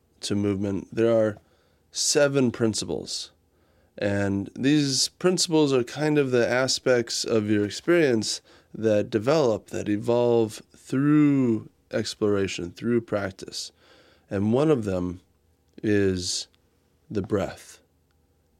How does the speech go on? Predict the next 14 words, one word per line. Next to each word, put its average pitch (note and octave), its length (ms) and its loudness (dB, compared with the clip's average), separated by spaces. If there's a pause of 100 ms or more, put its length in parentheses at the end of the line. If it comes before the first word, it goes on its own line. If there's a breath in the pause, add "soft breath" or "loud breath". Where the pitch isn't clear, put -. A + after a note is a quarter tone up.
(360)
how A2 160 -2
the G2+ 120 0
breath A2 640 0 (260)
changes, A#2 1040 -2 (960)
beca-, - 260 -10 (300 loud breath)
becomes A2 340 0
something A#2+ 320 0
we G#2+ 100 0
can G2 160 -8
track A#2 480 -2
and G2 220 -6
learn A#2 400 2
through. F2 320 -8 (800 soft breath)
So F#2+ 340 -2